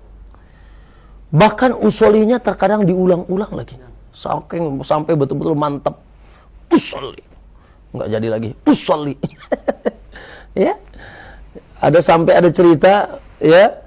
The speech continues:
Dia orang sudah mau ruku, mau selesai dari sholat, sudah mau ruku, dia masih usolli, nggak selesai-selesai. La ilaha illallah.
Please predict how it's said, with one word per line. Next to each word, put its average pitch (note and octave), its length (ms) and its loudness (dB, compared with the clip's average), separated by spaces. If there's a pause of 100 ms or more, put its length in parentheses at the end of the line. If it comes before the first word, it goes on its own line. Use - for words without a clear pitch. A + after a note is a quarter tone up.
(500)
Dia E3 400 4
orang A#3 240 6
sudah G#3+ 240 4
mau G#3+ 240 6
ruku, A#3 400 4
mau A3+ 160 6
selesai A#3+ 480 4
dari A3 400 4
sholat, B3 480 4
sudah A#3 240 4
mau A#3+ 160 8
ruku, B3 320 4
dia C#4 160 4
masih C#4 320 0
usolli, A#3+ 400 2
nggak D3+ 160 2
selesai-selesai. B2+ 960 -4
La A#2 160 -4
ilaha - 240 -12
illallah. - 380 -20